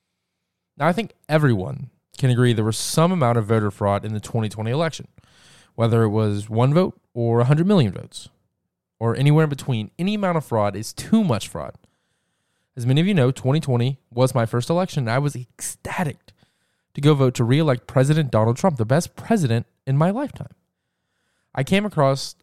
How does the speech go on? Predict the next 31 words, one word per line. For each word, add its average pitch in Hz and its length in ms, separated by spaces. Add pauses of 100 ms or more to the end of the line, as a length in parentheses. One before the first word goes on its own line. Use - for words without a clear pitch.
a 127 60
recent 160 400
press 117 240
release 90 460 (220)
from 131 200
Garland 113 400
Favorito 139 500
over 117 160
at 135 80
Voter 117 240
G 127 220
A, 95 140
who 123 160
should 117 200
be 117 80
coming 123 200
on 123 80
the 131 60
s-, - 240
show 127 260
soon, 190 340 (1040)
that 127 120
made 151 160
it 170 100
certain 190 260
for 117 120
me 95 240
my 120 180
first 151 260
ever 190 160
vote 113 280